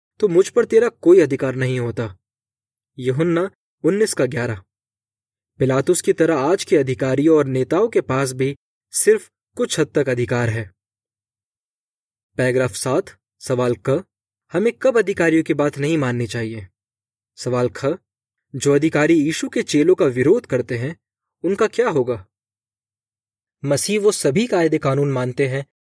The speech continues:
जो यहोवा के सिद्धांतों के खिलाफ नहीं है। पर अगर सरकारें हमसे कुछ ऐसा करने को कहें जिसे करने से यहोवा ने मना किया है, या कुछ ऐसा करने से मना करें जिसे यहोवा ने करने को कहा है,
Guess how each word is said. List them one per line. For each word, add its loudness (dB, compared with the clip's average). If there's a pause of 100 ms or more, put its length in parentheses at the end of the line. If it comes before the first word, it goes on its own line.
(240)
जो 2
यहोवा 0
के -4
सिद्धांतों -2
के -4
खिलाफ -6
नहीं -4
है। -10 (920)
पर 4
अगर 4
सरकारें 0
हमसे -4
कुछ 0
ऐसा -2
करने -2
को 2
कहें -4 (320)
जिसे 0
करने 0
से -2
यहोवा 2
ने 0
मना 0
किया -2
है, -4 (380)
या 4
कुछ 0
ऐसा 0
करने 0
से 0
मना -2
करें 0 (380)
जिसे -2
यहोवा 2
ने 0
करने -2
को -2
कहा -4
है, -8